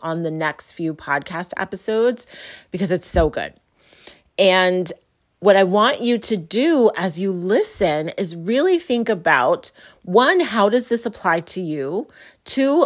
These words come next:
what are you gonna do differently as a result of the information? But then three, to also just ask yourself, like, does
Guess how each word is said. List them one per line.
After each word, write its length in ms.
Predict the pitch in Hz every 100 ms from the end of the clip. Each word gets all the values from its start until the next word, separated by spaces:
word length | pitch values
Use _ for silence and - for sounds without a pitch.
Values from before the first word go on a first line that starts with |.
| -
what 220 | 190 233
are 80 | 277
you 120 | 269
gonna 180 | 240 220
do 220 | 170 185
differently 720 | 143 - 202 - 240 170 170 -
as 240 | 170 160
a 40 | 170
result 800 | 160 139 131 175 202 180 - -
of 140 | - 156
the 80 | 165
information? 1120 | - 151 - 151 135 113 - - 92 196 240 - - - - _
But 140 | 240 226
then 200 | 277 240
three, 340 | - 302 403
to 140 | 427 -
also 360 | 247 294 392
just 220 | 381 262 -
ask 300 | 196 214 -
yourself, 380 | 254 247 202 190
like, 220 | 185 - - - -
does 160 | 208